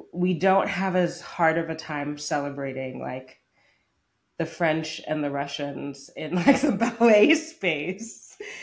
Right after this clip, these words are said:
uh, you know, and I, I think that, uh, I, you know, I, no, no harm, no fou-, like, no,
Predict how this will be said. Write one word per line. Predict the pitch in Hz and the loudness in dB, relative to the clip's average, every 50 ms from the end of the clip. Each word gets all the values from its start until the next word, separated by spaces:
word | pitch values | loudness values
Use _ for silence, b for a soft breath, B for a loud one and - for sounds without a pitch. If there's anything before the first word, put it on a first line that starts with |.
| B B B B B | B B B B B
uh, | - 170 180 180 170 165 160 156 156 151 - - - - _ _ _ | 4 6 8 8 10 8 8 8 6 2 0 -4 -8 -14 _ _ _
you | 180 185 | -4 -2
know, | 175 170 160 165 | -2 -2 -2 -2
and | 185 190 | -2 -2
I, | 175 156 151 - | -4 -4 -4 -4
I | - 170 | -4 -6
think | 175 185 175 170 - | -4 -6 -8 -6 -4
that, | 180 160 147 - - - - - - - - | -4 -4 -4 -4 -8 -10 -14 -16 -14 -10 -4
uh, | - | -2
I, | 151 143 139 - - 147 151 156 156 151 - - - - | -2 -2 -2 -4 -2 0 0 0 0 -4 -6 -8 -10 -10
you | - 156 | -8 -6
know, | 156 139 - - | -4 -4 -4 -4
I, | - - 147 - - - _ _ _ | -4 -4 -4 -4 -6 -10 _ _ _
no, | - 156 160 160 156 151 151 156 156 151 - - - - | -8 -4 -2 0 0 0 -2 -4 -4 -4 -6 -10 -10 -10
no | - 160 160 156 | -8 -6 -4 -4
harm, | 156 156 160 147 139 139 147 147 147 147 | -4 -4 -4 -2 0 0 0 0 0 0
no | 139 139 | 0 -2
fou-, | 139 - - - - - - | -4 -4 -2 -2 -2 -2 0
like, | 156 147 143 143 - | -2 -2 -2 -2 0
no, | 151 147 143 147 | 0 0 0 -2